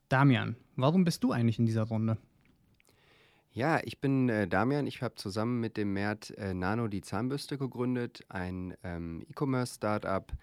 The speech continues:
Speaker 2: ähm, zum Thema Mundhygiene und Zahnpflege.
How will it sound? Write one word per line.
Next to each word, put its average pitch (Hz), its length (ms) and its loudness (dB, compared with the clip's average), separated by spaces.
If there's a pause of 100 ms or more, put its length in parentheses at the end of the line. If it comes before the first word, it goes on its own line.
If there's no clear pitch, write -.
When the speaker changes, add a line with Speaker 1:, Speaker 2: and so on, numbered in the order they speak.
(340)
Speaker 2:
ähm, 95 280 -2
zum 98 200 -8
Thema 107 200 0
Mundhygiene 101 680 -2
und 85 200 -8
Zahnpflege. 135 720 -4